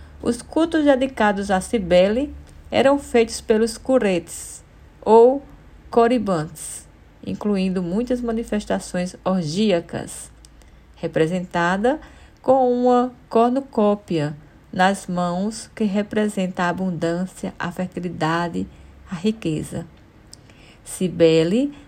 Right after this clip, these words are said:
também ostentava uma coroa em forma de muralhas e um carro puxado por leões,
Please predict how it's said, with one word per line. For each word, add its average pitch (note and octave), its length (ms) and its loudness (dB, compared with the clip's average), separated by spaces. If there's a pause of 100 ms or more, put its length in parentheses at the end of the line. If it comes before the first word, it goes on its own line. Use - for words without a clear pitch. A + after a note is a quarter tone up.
(100)
também A3+ 380 6
ostentava C#4+ 640 2
uma A#3+ 160 0
coroa A#3 720 4 (240)
em A3+ 160 2
forma A3+ 400 2
de A3 120 -2
muralhas A3 880 2 (340)
e C4 140 0
um D4 120 2
carro G3 600 0 (160)
puxado G#3 720 -2
por G3+ 240 -4
leões, F3+ 640 -2